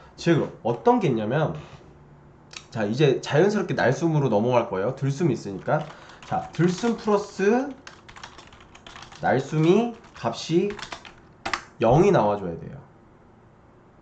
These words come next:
자, 이거는 반드시 지켜줘야 돼요.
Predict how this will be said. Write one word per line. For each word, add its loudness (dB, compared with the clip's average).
자, -10
이거는 4
반드시 -2
지켜줘야 -2
돼요. -10